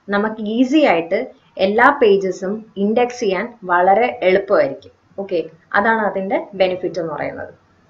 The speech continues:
അപ്പം ആകെ ശ്രദ്ധിക്കേണ്ട ഒരു കാര്യം എന്ന് വെച്ച് കഴിഞ്ഞാൽ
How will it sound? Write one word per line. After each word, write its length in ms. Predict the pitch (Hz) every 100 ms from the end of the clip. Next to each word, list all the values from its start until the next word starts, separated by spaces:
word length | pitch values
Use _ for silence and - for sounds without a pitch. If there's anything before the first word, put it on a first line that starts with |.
| _ _ _ _ 196
അപ്പം 300 | 247 320 - _ -
ആകെ 280 | 196 220 262
ശ്രദ്ധിക്കേണ്ട 520 | 262 208 214 247 254
ഒരു 80 | 240
കാര്യം 280 | 233 202 220
എന്ന് 120 | 233
വെച്ച് 180 | 196 226
കഴിഞ്ഞാൽ 340 | 202 190 254